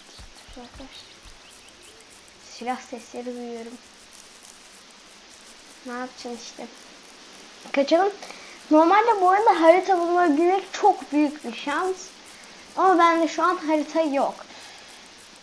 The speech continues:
Dur şu canımı rejenleyeyim biraz. Şuradaki evin içinde falan şey yapabilirim sanırım. Envanterimizi açalım. Bu oyunun arka-, arkadaşlar Quarantine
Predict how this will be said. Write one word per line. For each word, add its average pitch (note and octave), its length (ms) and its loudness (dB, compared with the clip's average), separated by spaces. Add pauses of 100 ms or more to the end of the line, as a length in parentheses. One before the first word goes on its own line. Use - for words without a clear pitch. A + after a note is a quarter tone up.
(380)
Dur C4+ 140 -10
şu C4+ 220 -12
canımı C4+ 440 -4
rejenleyeyim B3 640 -6
biraz. F#4 320 2 (540)
Şuradaki F4+ 540 -2 (380)
evin F4 320 0
içinde E4+ 400 0 (580)
falan E4+ 320 2
şey E4 240 2
yapabilirim D4 520 2
sanırım. A3+ 460 -8 (600)
Envanterimizi D4 800 0
açalım. D#4 320 0 (320)
Bu C#4+ 100 0
oyunun F#4+ 260 2
arka-, F4 680 0
arkadaşlar E4+ 520 0
Quarantine F4 720 0